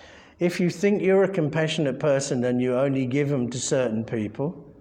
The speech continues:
then you're not a compassionate person. So people need to think on that point and think about it and think about, "Who do I give my compassion to? And why don't I give them to this other person?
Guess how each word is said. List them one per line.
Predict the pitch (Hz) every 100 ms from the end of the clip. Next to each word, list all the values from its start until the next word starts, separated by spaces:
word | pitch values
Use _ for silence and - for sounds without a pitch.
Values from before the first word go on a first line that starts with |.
| -
then | - 151
you're | 151
not | 143 143 135
a |
compassionate | 135 127 117 107 - 101 104
person. | 95 92 - 92 92 - - _ _ _ _ _ _ _ _ - - - - - - - -
So | - 208 190 131 - - - -
people | 190 180
need | 175 175 165
to |
think | - - 165 160 151
on | 131
that | 131 123 -
point | 147 135 98 101 -
and | 127 120
think | 160 160
about | 160 127 110 98
it | 95 101 - - -
and | 139
think | 127 165
about, | 143 143 117 - -
"Who | 180 180
do | 175
I | 160 156
give | 143 143
my | 143 139
compassion | 139 127 147 139 - 123
to? | 117 175 135 92 - - - _ _ _ _ _ _ -
And | 139 143
why | 151 160
don't | 156 156 143
I | 139 131
give | 139 135
them | 139 123 120
to | 135
this | 123 135 -
other | 143 147
person? | 165 135 104 - 104